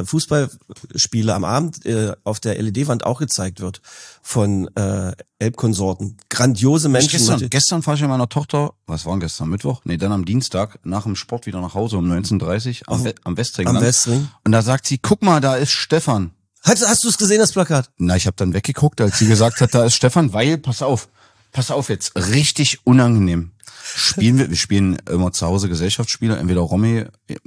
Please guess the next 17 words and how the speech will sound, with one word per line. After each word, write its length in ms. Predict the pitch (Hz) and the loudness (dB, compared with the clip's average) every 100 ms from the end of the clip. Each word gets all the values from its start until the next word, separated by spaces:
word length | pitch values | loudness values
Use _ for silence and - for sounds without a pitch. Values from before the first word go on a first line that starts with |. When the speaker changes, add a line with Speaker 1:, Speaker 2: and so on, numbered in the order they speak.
| - - | -14 -4
Speaker 2:
aber 120 | 85 | 0
auch 80 | 90 | 2
nicht 120 | 87 | 2
so 60 | 85 | 0
lang, 220 | 90 113 | 0 0
weil 80 | 90 | 0
ich 60 | |
immer 120 | 80 87 | -2 -2
gewinne, 320 | 82 98 120 | 0 2 2
und 100 | 90 | 0
dann 100 | 92 | -4
spielen 200 | - 95 95 | -2 -2 0
wir 100 | 92 | -2
Stadt, 220 | 95 98 | -4 -4
Land, 160 | 92 | -4
Fluss. 360 | - 101 101 - _ _ _ _ | -2 -2 -2 -8 _ _ _ _
Speaker 1:
Mhm. 320 | 156 143 170 | 0 0 -4